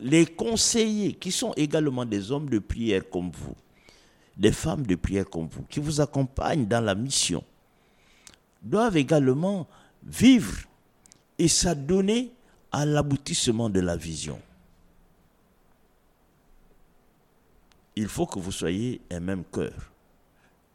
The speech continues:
un seul esprit. C'est pourquoi, pour faire l'œuvre du Seigneur, il faut que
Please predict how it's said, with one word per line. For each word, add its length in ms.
un 140
seul 320
esprit. 360
C'est 200
pourquoi, 460
pour 100
faire 160
l'œuvre 180
du 80
Seigneur, 380
il 80
faut 160
que 300